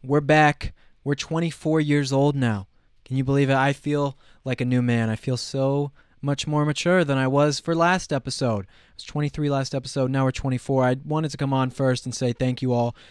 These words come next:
for all the birthday wishes. I mean, it was literally, I mean, tens of thousands of you that gave me birthday wishes. I'm not trying to flex and say, "Wow, I have so many people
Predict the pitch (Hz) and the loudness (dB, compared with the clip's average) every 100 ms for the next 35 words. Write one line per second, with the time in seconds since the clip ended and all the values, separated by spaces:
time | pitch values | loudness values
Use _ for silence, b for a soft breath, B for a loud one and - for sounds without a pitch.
0 | B - 127 123 127 113 120 - 113 107 | B -6 2 4 4 2 0 2 0 2
1 | 110 - 110 113 113 113 104 - _ - | 0 -2 -4 -2 0 -2 -4 -14 _ -20
2 | _ _ - - - 139 131 123 139 139 | _ _ -20 -20 -10 -2 0 2 4 4
3 | 135 127 120 - b b b b 131 127 | 4 2 0 -4 b b b b -4 -2
4 | 113 - - 131 131 127 123 - 120 120 | -2 -6 -2 0 0 0 -4 -2 0 0
5 | 131 139 139 139 139 139 147 156 b b | 0 -2 -4 -4 0 0 0 -4 b b
6 | b - 117 - 123 131 117 120 127 131 | b -4 -4 0 -2 0 2 0 2 0
7 | 135 135 143 131 135 - 139 113 - 123 | 0 0 0 0 0 -2 -4 -6 -4 -6
8 | 127 - 117 123 110 113 104 101 - 123 | -6 -8 -8 -6 -4 -4 -6 -10 -8 -6
9 | 113 110 117 110 107 | -4 -4 -6 -6 -6